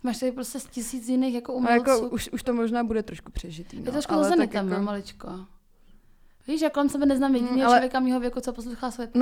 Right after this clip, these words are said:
Speaker 2: No, to já taky ne, no, ale zas mi nepřijde jako rozumný je dávat jinam než na ten
Speaker 1: O,
Speaker 2: headline
Speaker 1: no
Speaker 2: spot.
Speaker 1: jasně, rozumím. Ale zase říkám, no já, já, já to je to taky prostě, to je jenom můj nějaký subjektivní názor jako člověka, co je jako indičkový, spíš, že vlastně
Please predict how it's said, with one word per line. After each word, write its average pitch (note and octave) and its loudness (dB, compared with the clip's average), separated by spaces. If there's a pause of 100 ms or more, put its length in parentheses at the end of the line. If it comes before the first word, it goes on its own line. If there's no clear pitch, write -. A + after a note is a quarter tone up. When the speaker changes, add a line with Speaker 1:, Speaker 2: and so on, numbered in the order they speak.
Speaker 2:
No, B3 6
to B3 -2
já A3+ 4
taky G#3+ -4
ne, F3 -8
no, - -14 (100)
ale G#3 0 (520)
zas A3+ 0
mi A3+ 2
nepřijde A3 0
jako G#3 -4
rozumný G3+ -4
je G3+ -4
dávat G3+ -4
jinam G3 -4
než F#3+ -8
na G3 -10
ten G3+ -8
Speaker 1:
O, - -4
Speaker 2:
headline F#3 -2 (100)
Speaker 1:
no D4+ 0
Speaker 2:
spot. D4 0
Speaker 1:
jasně, C4 -8
rozumím. G#3+ -8 (440)
Ale B3 0
zase C4+ -6
říkám, B3+ -8
no D4+ 0
já, C4 0
já, C#4+ -4
já C#4 -2
to D4+ -8
je D#4+ -2
to D4+ -6
taky D4 -6
prostě, - -14 (240)
to A#3+ -8
je A3+ -2
jenom A3+ -6
můj A#3 -6
nějaký A3 -8
subjektivní G#3+ -10
názor G3+ -8
jako G3+ -14
člověka, G#3 -18
co - -20
je G#3 -16
jako - -18
indičkový, G3 -12
spíš, G#3 -12
že G#3 -4
vlastně G#3 -10